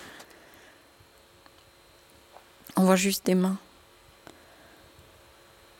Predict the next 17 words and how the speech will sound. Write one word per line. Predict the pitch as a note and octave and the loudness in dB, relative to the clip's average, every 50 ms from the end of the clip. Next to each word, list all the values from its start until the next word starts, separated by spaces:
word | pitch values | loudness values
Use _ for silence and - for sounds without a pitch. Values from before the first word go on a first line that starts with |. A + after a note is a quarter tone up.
| - - - - - - | -20 -20 -20 -12 -4 -2
Une | F#3+ F#3+ F#3+ | 0 0 0
qui | F#3 - - - | 0 -2 -4 -2
serre | - - G3 F#3 - - | 0 2 2 2 0 0
fort | - - F#3+ F#3 G3 G3 | 0 0 0 0 0 -2
le | F#3 | -2
poignet | - - G3 F#3+ G3 G3 F#3+ | -2 -2 -2 0 0 0 0
de | - F#3+ | 0 0
l'autre. | F#3+ F#3+ - - - - - - - - - - - - - - - - - - - - - - - - - - - - - - - - - - - - - - - - - - - - - - - - - - - - - - - - | 0 0 -4 -10 -12 -14 -16 -20 -20 -20 -20 -20 -20 -20 -20 -20 -20 -20 -20 -20 -20 -20 -20 -20 -20 -20 -20 -20 -20 -20 -20 -20 -20 -20 -20 -20 -20 -20 -20 -20 -20 -20 -20 -20 -20 -20 -20 -20 -20 -20 -20 -20 -20 -20 -20 -12 -6 -2
Ensuite, | G#3+ G3+ - - - G3+ - G#3 | -2 0 0 0 -2 0 2 2
un | G3+ | 2
couple | F#3 - - G#3 - - - - | 2 0 -2 -2 -2 -2 -6 -6
qui | - - - G3+ | -4 -2 0 0
se | - - - - G#3 G3 G3 G3 G3 G3 - - - - - - - - - - - - - - - - - - - - - - - - - | 0 0 0 0 2 2 2 2 2 0 -4 -8 -20 -20 -20 -20 -20 -20 -20 -20 -20 -20 -20 -20 -20 -20 -20 -20 -20 -20 -20 -20 -20 -18 -10
serre | - - - - G#3+ G#3+ G3+ G3+ | -6 -2 2 4 6 6 6 6
dans | F#3+ G#3 G3+ G3 | 4 4 4 4
les | G3 F#3+ | 4 4
bras. | F#3 G3+ G3 G3 G3 G3 G3 G3 G3 G3 | 4 2 4 4 4 4 4 4 2 2